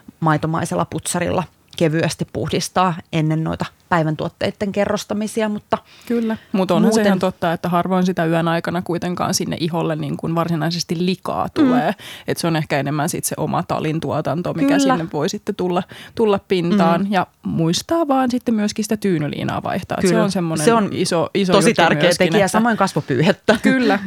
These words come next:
Speaker 2: et semmoset, semmoset pikkujutut niin tekee monesti isoja kierroja
Speaker 1: Mm.
Speaker 2: jo siihen.
Speaker 1: Ja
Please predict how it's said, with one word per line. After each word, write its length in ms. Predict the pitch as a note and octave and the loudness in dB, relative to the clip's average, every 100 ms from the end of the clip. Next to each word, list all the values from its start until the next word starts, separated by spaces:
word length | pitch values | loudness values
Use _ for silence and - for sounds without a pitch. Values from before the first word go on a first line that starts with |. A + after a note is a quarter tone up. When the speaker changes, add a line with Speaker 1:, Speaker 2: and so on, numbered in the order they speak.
| D#3 | -4
Speaker 2:
et 140 | F3+ | -2
semmoset, 460 | - G3 F#3 F3+ - G#3 | 0 0 0 -2 -4 -2
semmoset 380 | G#3 F#3+ F#3 - | 0 2 0 -2
pikkujutut 580 | G3 - E3 D#3 E3+ - | -4 0 -2 0 -4 -4
niin 180 | D#3 | -4
tekee 340 | C3+ D3+ C#3+ D3 | -4 -2 -2 0
monesti 380 | D#3+ D3+ D3+ - | 0 0 -2 -4
isoja 320 | E3+ D3+ C3+ F3 | -2 -2 -2 -4
kierroja 420 | D#3 D#3 - - | -4 -4 -2 2
Speaker 1:
Mm. 260 | C4+ G#3+ - | 2 2 -2
Speaker 2:
jo 60 | - | -8
siihen. 280 | - G#3+ - _ _ _ - | -10 -12 -16 _ _ _ -4
Speaker 1:
Ja 140 | G#3 | -2